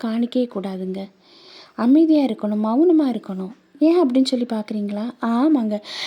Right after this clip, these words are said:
நம்ம கோபத்தை காணிச்சிட்டு ஏதாவது வார்த்தைகளை விட்டுட்டோன்னு வைங்களேன், அவங்க கோபத்தை விட எதை பிடிப்பாங்கன்னா, நம்ம வாயிலேருந்து வந்த வார்த்தைகளை பிடிப்பாங்க. அதனால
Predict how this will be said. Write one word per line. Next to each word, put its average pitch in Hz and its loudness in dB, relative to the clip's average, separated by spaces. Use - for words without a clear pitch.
நம்ம 269 2
கோபத்தை 320 0
காணிச்சிட்டு 254 -2
ஏதாவது 269 2
வார்த்தைகளை 277 0
விட்டுட்டோன்னு 262 2
வைங்களேன், 214 -2
அவங்க 202 0
கோபத்தை 302 2
விட 240 0
எதை 269 2
பிடிப்பாங்கன்னா, 233 0
நம்ம 240 0
வாயிலேருந்து 247 0
வந்த 220 -2
வார்த்தைகளை 247 -2
பிடிப்பாங்க. 190 -8
அதனால 226 -2